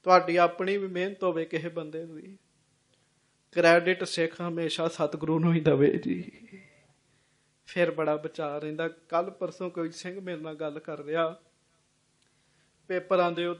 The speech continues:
ਨੰਬਰਾਂ ਦੀ ਗੱਲ ਕਰ ਰਿਹਾ ਸੀ ਸਿੰਘ ਜੀ। ਮੈਨੂੰ ਉਹਨੇ ਗੱਲ ਸੁਣਾਈ, ਉਹਨੂੰ ਤਾਂ ਨਹੀਂ ਮੈਂ ਮਹਿਸੂਸ ਹੋਣ ਦਿੱਤੀ, ਪਰ ਮੈਂ ਸੁਣ ਕੇ ਨਾ ਜੀ ਅੰਦਰੋਂ ਮਹਾਰਾਜ ਦਾ ਬੜਾ ਹੀ ਸ਼ੁਕਰ ਕੀਤਾ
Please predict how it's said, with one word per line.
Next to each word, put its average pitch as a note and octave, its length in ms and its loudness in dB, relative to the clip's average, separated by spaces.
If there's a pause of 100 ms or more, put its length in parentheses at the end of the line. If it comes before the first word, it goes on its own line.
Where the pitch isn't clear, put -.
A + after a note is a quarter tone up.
(140)
ਨੰਬਰਾਂ E3 440 -4
ਦੀ D#3 180 -8
ਗੱਲ D#3 200 -4
ਕਰ D3+ 220 -6
ਰਿਹਾ D#3+ 180 -2
ਸੀ E3 180 -10
ਸਿੰਘ D#3+ 300 -14
ਜੀ। D#3+ 240 -18 (1160)
ਮੈਨੂੰ F3 340 4
ਉਹਨੇ G3+ 260 -2
ਗੱਲ E3 280 -2
ਸੁਣਾਈ, D#3 580 -10 (500)
ਉਹਨੂੰ G#3 280 2
ਤਾਂ G3+ 140 -4
ਨਹੀਂ D#3 120 -6
ਮੈਂ F3+ 140 -6
ਮਹਿਸੂਸ F3 440 -10
ਹੋਣ D#3+ 180 -14
ਦਿੱਤੀ, D3+ 460 -16 (680)
ਪਰ F3 180 4
ਮੈਂ E3 340 4
ਸੁਣ F3 260 -4
ਕੇ F3 160 -6
ਨਾ F#3 160 -4
ਜੀ E3+ 340 -6 (300)
ਅੰਦਰੋਂ E3 300 -4
ਮਹਾਰਾਜ E3+ 320 0
ਦਾ F3 120 0
ਬੜਾ E3+ 200 0
ਹੀ D#3+ 60 -2
ਸ਼ੁਕਰ D#3+ 300 -8
ਕੀਤਾ - 360 -16